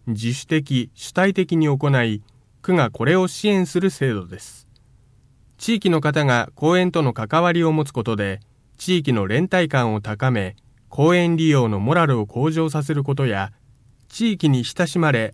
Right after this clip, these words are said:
愛される公園に育てていくことを目的にしています。参加できる団体。継続して活動できる自治会や町内会、学校、企業、五人以上の区民からなる団体、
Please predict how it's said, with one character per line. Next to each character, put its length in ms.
愛 220
さ 160
れ 100
る 140
公 260
園 160
に 80
育 320
て 140
て 80
い 80
く 140
こ 120
と 140
を 60
目 220
的 220
に 140
し 80
て 80
い 80
ま 100
す。 240
参 340
加 140
で 140
き 120
る 120
団 240
体。 300
継 260
続 280
し 80
て 120
活 260
動 180
で 80
き 140
る 240
自 240
治 140
会 240
や 160
町 260
内 220
会、 280
学 340
校、 320
企 240
業、 320
五 160
人 320
以 60
上 180
の 160
区 140
民 180
か 120
ら 100
な 160
る 100
団 300
体、 320